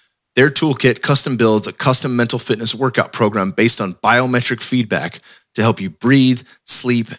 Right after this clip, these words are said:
and nap your way to a better life. This is absolutely phenomenal. Um, I've been working with this for a while now, and I wanna tell you guys,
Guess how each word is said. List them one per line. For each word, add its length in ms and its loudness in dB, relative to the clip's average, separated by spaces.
and 220 -2
nap 240 0
your 100 -2
way 180 0
to 200 -2
a 40 -2
better 240 0
life. 840 -6
This 160 2
is 200 -2
absolutely 560 0
phenomenal. 760 -2
Um, 340 0
I've 120 2
been 120 2
working 240 2
with 140 4
this 180 4
for 140 -2
a 60 0
while 280 2
now, 260 2
and 140 -4
I 60 2
wanna 180 2
tell 160 0
you 140 2
guys, 260 2